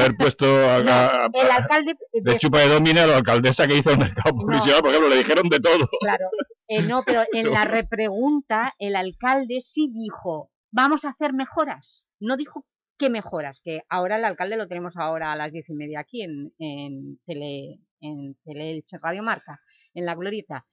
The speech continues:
Speaker 2: Pero dijo que se iba a hacer mejoras en el mercado provisional y sí que anunció, pues, lo que siempre está anunciando, que van a hacer un aparcamiento subterráneo en, junto al, al mercado provisional, en José María Buch, creo que
Speaker 1: José María Buch, sí, en la calle
Speaker 2: donde,
Speaker 1: José María Buch.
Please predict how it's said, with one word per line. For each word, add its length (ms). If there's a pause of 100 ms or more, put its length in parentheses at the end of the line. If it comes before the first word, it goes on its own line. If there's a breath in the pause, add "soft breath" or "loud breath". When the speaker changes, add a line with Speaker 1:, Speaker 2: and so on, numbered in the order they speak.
(260)
Speaker 2:
Pero 380
dijo 420
que 280
se 160
iba 140
a 20
hacer 200
mejoras 440
en 80
el 60
mercado 380
provisional 600 (320)
y 100
sí 180
que 120
anunció, 640 (520)
pues, 200
lo 180
que 100
siempre 340
está 180
anunciando, 680 (100)
que 120
van 160
a 60
hacer 180
un 140
aparcamiento 720
subterráneo 800 (480)
en, 580
junto 420
al, 480 (280)
al 160
mercado 380
provisional, 640 (280)
en 140
José 220
María 260
Buch, 240
creo 280
que 120
Speaker 1:
José 120
María 160
Buch, 160
sí, 100
en 60
la 80
calle 120
Speaker 2:
donde, 120
Speaker 1:
José 80
María 180
Buch. 240